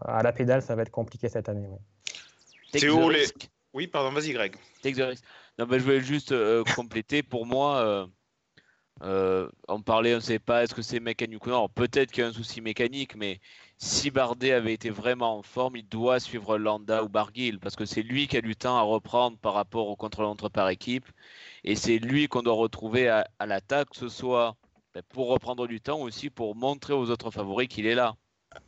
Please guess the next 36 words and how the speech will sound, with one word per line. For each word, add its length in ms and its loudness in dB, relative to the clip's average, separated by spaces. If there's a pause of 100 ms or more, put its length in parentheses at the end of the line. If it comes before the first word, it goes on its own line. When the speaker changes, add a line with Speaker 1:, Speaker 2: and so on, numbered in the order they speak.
(960)
Speaker 3:
Ouais. 240 -4 (420)
Speaker 1:
Et 40 2
Speaker 3:
Ouais, 60 6
Speaker 1:
pour 180 6
Speaker 3:
d'ailleurs, 220 4
Speaker 1:
revenir 20 6
sur 80 2
Speaker 3:
en 20 -4
parlant 260 0
de 40 2
Speaker 1:
Bardet, 0 -
Speaker 3:
Barguil, 480 -6 (260)
Speaker 1:
ouais, 160 -8
Speaker 3:
je 180 -18
vo-, 140 -20
Speaker 1:
juste 160 -2
pour 80 -2
Speaker 3:
je 60 -14
Speaker 1:
finir 180 2
Speaker 3:
vois, 80 0
Speaker 1:
sur 140 2
Bardet, 520 0
Speaker 3:
oui, 120 -14
vas-y. 100 -12
Speaker 1:
excuse, 300 -4
excuse-moi, 420 0
Benjamin, 440 2
juste 180 -4
pour 180 -2
finir 240 0
sur 140 4
Bardet, 260 6
je 80 -2
pense 260 2
que 100 0
peut-être 300 -4